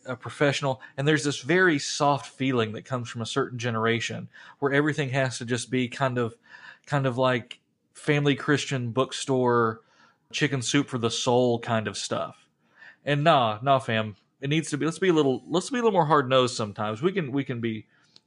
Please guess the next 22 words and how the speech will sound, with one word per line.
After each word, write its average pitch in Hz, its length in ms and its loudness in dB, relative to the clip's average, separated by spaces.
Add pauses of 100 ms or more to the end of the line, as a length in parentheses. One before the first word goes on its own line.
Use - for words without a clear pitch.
we 135 100 0
can 127 140 0
relax, 139 600 2
we 127 140 -8
can, 110 380 -8 (140)
we 127 80 -14
can 117 180 -8
joke 139 260 2
around, 139 460 2 (400)
but 185 80 2
we 240 100 4
can 233 100 -2
be 185 100 0
serious 143 500 0
too. 139 420 0 (220)
And 147 180 -2
sometimes 160 640 0 (180)
the 147 80 4
discussion 151 440 2
needs 147 240 -2
to 143 100 -2
be, 117 340 0